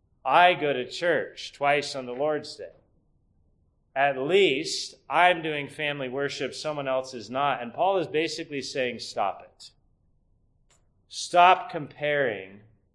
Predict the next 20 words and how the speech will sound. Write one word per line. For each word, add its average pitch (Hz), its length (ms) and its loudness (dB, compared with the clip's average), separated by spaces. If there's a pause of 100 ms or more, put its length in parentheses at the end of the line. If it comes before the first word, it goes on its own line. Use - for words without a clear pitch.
(200)
yourselves 131 600 0
among 120 320 -6
yourselves. 101 840 -6 (400)
Stop 170 440 6
comparing 147 560 -4
worldly 135 400 0
things 131 360 -10
and 123 80 -14
worldly 117 380 -6
things. 110 380 -10
Compare 160 340 -2
spiritual 156 580 -4
things 120 360 -10
with 113 100 -14
spiritual 135 540 -8
things." 90 420 -14 (760)
What 139 120 -6
do 156 60 -2
you 156 80 -4
mean? 156 340 -2